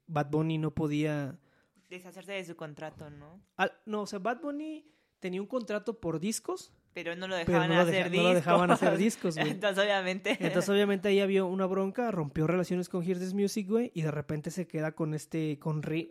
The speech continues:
Speaker 1: este, cambia a Rimas. Eh, Rimas es una, es, es propiedad de Noah Assad. Es, es su, es su, es su manejador ahorita, el de Bad Bunny. Aparte, ese güey igual está bien morro, güey. Tiene un chingo de talentos, este, en su, en su disquera, güey,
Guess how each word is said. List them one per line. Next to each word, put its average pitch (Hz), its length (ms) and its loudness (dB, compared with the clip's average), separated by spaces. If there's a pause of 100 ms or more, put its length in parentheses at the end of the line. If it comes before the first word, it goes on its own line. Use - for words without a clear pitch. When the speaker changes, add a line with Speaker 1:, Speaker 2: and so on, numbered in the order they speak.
Speaker 1:
este, 156 220 -12
cambia 165 420 -2
a 156 40 0
Rimas. 165 540 -4 (420)
Eh, 151 480 0
Rimas 202 400 0
es 202 140 -4
una, 208 520 -6
es, 160 260 -12
es 160 120 -12
propiedad 170 400 -4
de 170 160 -2
Noah 160 480 -2
Assad. 160 380 -4 (520)
Es, - 240 -18
es 160 140 -12
su, 160 300 -8
es 135 100 -16
su, 147 320 -14 (460)
es 160 100 -2
su 208 80 0
manejador 165 540 -2
ahorita, 170 320 0
el 175 80 -2
de 156 60 -4
Bad 147 200 -6
Bunny. 180 300 -6
Aparte, 190 340 -8
ese 190 160 -10
güey 185 340 -6 (380)
igual 151 300 -8
está 180 200 -10
bien 202 220 0
morro, 202 360 2
güey. 226 340 -8 (520)
Tiene 175 200 -10
un 202 100 -8
chingo 208 320 -6
de 214 80 -4
talentos, 185 640 -8
este, 165 300 -12
en 151 100 -12
su, 143 220 -14
en 143 100 -14
su 147 140 -16
disquera, 170 500 -10
güey, 226 260 -8